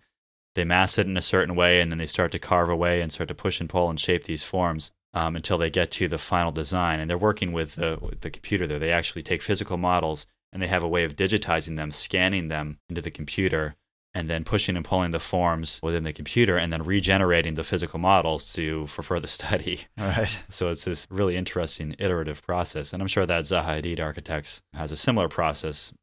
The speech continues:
Speaker 1: But my understanding is that with Patrick, I think there's an effort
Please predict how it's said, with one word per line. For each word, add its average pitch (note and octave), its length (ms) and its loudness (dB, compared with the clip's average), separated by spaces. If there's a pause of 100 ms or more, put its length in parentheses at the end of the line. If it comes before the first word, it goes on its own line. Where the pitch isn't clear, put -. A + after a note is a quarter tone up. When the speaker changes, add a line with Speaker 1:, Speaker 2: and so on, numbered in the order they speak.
(140)
Speaker 1:
But F#2 140 2
my F#2+ 140 4
understanding G#2 640 4
is D#2+ 100 -6
that F2 160 4
with E2+ 160 -2
Patrick, G#2+ 460 4
I F2 80 0
think F#2 300 -6
there's F2 260 -2
an E2+ 180 -6
effort F2 440 -2